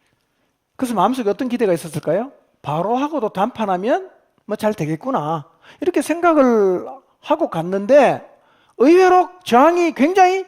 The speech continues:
강한 거죠. 음. 여러분, 하나님이 주신 약속을 붙잡고 가는 길에도 이런 강한 저항이 있습니다. 예상하시기 바랍니다.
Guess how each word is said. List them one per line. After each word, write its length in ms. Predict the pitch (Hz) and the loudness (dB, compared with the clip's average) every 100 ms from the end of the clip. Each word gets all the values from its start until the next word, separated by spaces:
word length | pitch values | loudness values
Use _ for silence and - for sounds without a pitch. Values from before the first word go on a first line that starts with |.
| _ | _
강한 320 | - 190 277 339 | -6 0 0 0
거죠. 380 | 208 135 85 - _ _ _ _ _ _ _ _ _ | -2 -4 -16 -18 _ _ _ _ _ _ _ _ _
음. 60 | - _ _ _ _ _ _ _ - - - - - | -20 _ _ _ _ _ _ _ -20 -20 -20 -16 -2
여러분, 600 | 262 247 233 208 196 - _ _ _ _ _ _ _ _ _ _ _ _ | -2 0 -2 -6 -12 -16 _ _ _ _ _ _ _ _ _ _ _ _
하나님이 540 | 160 285 269 220 196 165 | -4 0 0 0 -4 -4
주신 300 | 170 214 160 | -8 -6 -6
약속을 400 | 160 233 214 147 | -6 -8 -10 -10
붙잡고 380 | 147 208 240 | -8 -8 -8
가는 280 | - 143 165 | -10 -8 -8
길에도 520 | 165 165 139 165 160 | -6 -4 -2 -2 -2
이런 240 | 196 214 196 | -4 -6 -6
강한 320 | 147 165 202 | -6 -6 -4
저항이 560 | 180 165 170 269 349 - _ _ _ _ | 0 0 2 -2 -2 -8 _ _ _ _
있습니다. 680 | - - 175 170 139 208 - _ _ _ _ _ _ _ _ | -16 -12 -6 -4 -4 -6 -10 _ _ _ _ _ _ _ _
예상하시기 560 | 151 160 190 185 214 190 | -6 -4 -2 -4 -4 -2
바랍니다. 640 | 156 156 180 160 233 320 | 0 0 0 2 0 -6